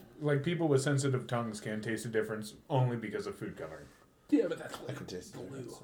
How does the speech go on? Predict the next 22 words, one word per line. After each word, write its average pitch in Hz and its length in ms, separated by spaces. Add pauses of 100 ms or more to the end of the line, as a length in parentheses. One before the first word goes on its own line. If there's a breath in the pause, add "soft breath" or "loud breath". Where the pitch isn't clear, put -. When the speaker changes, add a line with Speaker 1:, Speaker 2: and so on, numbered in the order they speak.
Speaker 3:
Sometimes - 380
it's - 100
Speaker 2:
I'm 349 120
Speaker 3:
okay. 370 100
Speaker 2:
sure 330 320
you 185 100
can. - 1300
<laughs> - 20
Speaker 1:
Some 226 240
people 226 240
can 190 160
actually 185 280
taste 175 280
if 165 80
that 127 220
white 139 260
M 123 160
is 98 160
on 82 160
it 78 160
or 78 60
not. 73 220